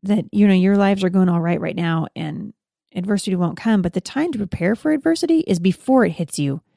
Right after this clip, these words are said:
not when it hits you. We want to be ready for it. We do that by keeping the lines of communication open between a husband and wife, to be, uh, ready all the time to, uh, defend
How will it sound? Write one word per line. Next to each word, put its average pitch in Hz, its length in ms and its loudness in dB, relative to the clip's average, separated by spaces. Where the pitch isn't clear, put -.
not 196 280 2
when 196 240 2
it 156 120 -2
hits - 220 -10
you. - 160 -12
We 226 100 4
want 254 160 4
to 233 40 2
be 202 160 2
ready 185 320 2
for - 260 -4
it. - 100 -10
We 226 200 2
do 233 140 4
that 233 180 0
by 190 180 4
keeping 202 600 0
the 196 140 2
lines 208 280 4
of 202 80 2
communication 190 680 2
open 190 320 4
between 180 500 -2
a - 80 -8
husband 175 380 -4
and 165 80 -6
wife, 175 340 -4
to 202 120 -2
be, 196 360 2
uh, 185 140 0
ready 220 400 0
all 226 240 0
the 233 120 -2
time 202 440 -2
to, 196 320 2
uh, 185 200 -2
defend 214 720 2